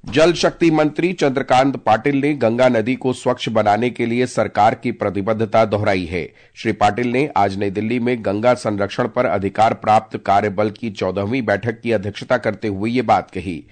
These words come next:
उन्होंने परियोजना के समयबद्ध निष्पादन, प्रदूषण नियंत्रण उपायों और अंतर मंत्रालय समन्वय को बढ़ाने की आवश्यकता पर बल दिया।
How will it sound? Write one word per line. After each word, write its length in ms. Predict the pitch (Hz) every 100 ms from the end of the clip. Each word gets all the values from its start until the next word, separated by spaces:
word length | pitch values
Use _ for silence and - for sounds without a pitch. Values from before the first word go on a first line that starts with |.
| - _ -
उन्होंने 300 | 113 127 139
परियोजना 600 | - 110 104 107 110 135
के 180 | - 131
समयबद्ध 600 | - 110 113 110 110 104
निष्पादन, 720 | 107 98 - - 104 110 123 127 _ _ -
प्रदूषण 500 | 117 104 123 147 135
नियंत्रण 460 | 117 113 107 120
उपायों 520 | 107 98 95 113 131 135 - -
और 240 | 110 - 107
अंतर 300 | 120 131 143
मंत्रालय 580 | 123 107 110 110 123 127
समन्वय 480 | 120 104 107 131
को 140 | 127 117
बढ़ाने 420 | 98 95 107 131
की 180 | 107 110
आवश्यकता 520 | 101 - 117 - 98
पर 200 | - 113
बल 200 | 120 110
दिया। 380 | 85 90 82